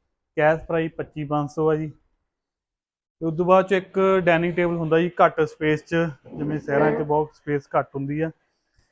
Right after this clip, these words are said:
ਸਾਢੇ ਤਿੰਨ ਬਾਈ ਸਾਢੇ ਤਿੰਨ ਦਾ ਟੇਬਲ, ਜਾਦੂ ਵਾਲੀਆਂ ਚੇਅਰਾਂ, ਕਦੇ ਅੰਦਰ ਕਦੇ ਬਾਹਰ ਹੋ ਜਾਂਦੀਆਂ ਨੇ ਇਹ। ਆ ਦੇਖੋ ਏਦਾਂ ਅੰਦਰ ਫੋਰ ਸੀਟਰ ਡਾਈਨਿੰਗ ਟੇਬਲ ਆ ਜੀ।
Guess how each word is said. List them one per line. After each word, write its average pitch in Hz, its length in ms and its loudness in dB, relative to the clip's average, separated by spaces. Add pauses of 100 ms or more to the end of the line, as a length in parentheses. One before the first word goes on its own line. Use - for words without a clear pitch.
(240)
ਸਾਢੇ 165 300 2
ਤਿੰਨ 185 200 2
ਬਾਈ 175 140 2
ਸਾਢੇ 170 220 0
ਤਿੰਨ 180 140 -2
ਦਾ 170 100 0
ਟੇਬਲ, 165 440 0 (880)
ਜਾਦੂ 147 380 0
ਵਾਲੀਆਂ 170 240 4
ਚੇਅਰਾਂ, 160 340 0 (1500)
ਕਦੇ 160 160 0 (100)
ਅੰਦਰ 156 280 2
ਕਦੇ 165 260 2
ਬਾਹਰ 160 400 -2
ਹੋ 160 100 -6
ਜਾਂਦੀਆਂ 165 320 -4
ਨੇ 180 100 -4
ਇਹ। 196 160 -2 (1160)
ਆ 147 80 -6
ਦੇਖੋ 143 300 -6
ਏਦਾਂ 160 280 2
ਅੰਦਰ 165 300 2 (400)
ਫੋਰ - 680 -6
ਸੀਟਰ 196 640 2 (100)
ਡਾਈਨਿੰਗ 156 360 0
ਟੇਬਲ 147 260 0
ਆ 135 100 -2
ਜੀ। 123 160 -8